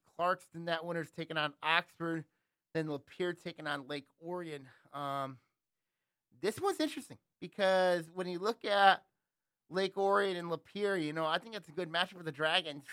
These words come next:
um, especially they've been playing all season long. Um,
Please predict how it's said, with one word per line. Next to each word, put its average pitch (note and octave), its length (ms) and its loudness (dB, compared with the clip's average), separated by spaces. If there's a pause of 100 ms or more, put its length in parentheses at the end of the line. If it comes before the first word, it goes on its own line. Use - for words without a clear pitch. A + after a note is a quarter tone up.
(220)
um, D3 540 -4 (720)
especially F3+ 460 -2
they've E3+ 120 -4
been E3+ 120 -4
playing F3 320 -6
all E3 120 0
season D3 380 -8
long. D#3 460 2 (260)
Um, D3 600 -4